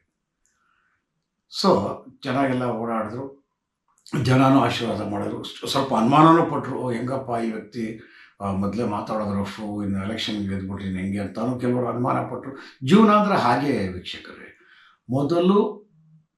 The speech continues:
ಅನುಮಾನ, ಅಲ್ಲ, ಮೊದಲು ಅವಮಾನ,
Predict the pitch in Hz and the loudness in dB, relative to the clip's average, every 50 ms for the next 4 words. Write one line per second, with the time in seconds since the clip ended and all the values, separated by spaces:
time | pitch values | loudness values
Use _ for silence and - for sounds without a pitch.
0 | _ _ _ _ _ _ _ _ _ _ _ _ _ - - 135 147 160 165 156 | _ _ _ _ _ _ _ _ _ _ _ _ _ -8 -4 0 4 6 6 6
1 | 151 131 113 101 98 98 98 98 92 87 - - - - _ _ _ _ _ _ | 6 4 4 2 0 0 0 -2 -2 -4 -6 -10 -14 -20 _ _ _ _ _ _
2 | _ _ _ _ _ _ _ _ _ _ _ _ _ _ _ _ _ _ _ _ | _ _ _ _ _ _ _ _ _ _ _ _ _ _ _ _ _ _ _ _
3 | _ _ _ _ _ _ _ _ _ _ _ _ _ _ _ _ _ _ _ - | _ _ _ _ _ _ _ _ _ _ _ _ _ _ _ _ _ _ _ -4
4 | 120 123 123 - - - 120 123 139 147 175 185 208 - - - 120 139 151 156 | -2 -2 -2 -2 -2 -2 0 2 6 6 8 10 10 8 8 8 4 4 6 6
5 | 156 - 98 95 | 6 4 4 2